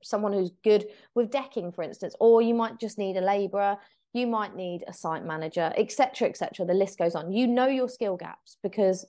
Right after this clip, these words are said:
you are the business owner. You know where the gaps are. But when you get those team members in, you do the interviews, you bring them in, they do their trial days, they fit well, they're a match, they go in, and then you let them go off and get on with it.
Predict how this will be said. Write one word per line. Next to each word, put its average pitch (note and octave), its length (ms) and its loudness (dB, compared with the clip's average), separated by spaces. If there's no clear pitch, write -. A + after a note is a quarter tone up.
you G#3 240 2
are G3 140 6
the F3+ 80 -2
business F3+ 340 -4
owner. F3 160 -6
You F3+ 240 -4
know F#3 540 4
where E3+ 180 -2
the E3+ 80 -4
gaps - 320 -8
are. F3 260 -4
But - 560 4
when C4+ 220 4
you D4+ 180 6
get B3 360 2
those G3 300 2
team G3+ 280 0
members F3+ 320 -4
in, F#3 240 0
you G#3 140 -2
do A3 240 0
the G3 140 -2
interviews, D#3+ 680 -6
you F3+ 80 0
bring A#3+ 300 4
them G3+ 140 2
in, E3 180 -2
they E3+ 100 -2
do G#3+ 180 -2
their F#3+ 120 0
trial F3 320 -2
days, E3 260 -4
they F3 140 -4
fit - 300 -2
well, F3 520 0
they're F3 180 -4
a E3+ 60 -6
match, E3 360 -10
they F3+ 120 -2
go G#3 260 4
in, F3 200 4
and F3 180 -6
then E3+ 320 -2
you F#3 160 -4
let F3 180 -2
them F3+ 140 -6
go E3 240 -2
off E3 240 -6
and F3+ 200 -6
get - 160 -2
on F3 200 -4
with D#3+ 120 -8
it. - 140 -12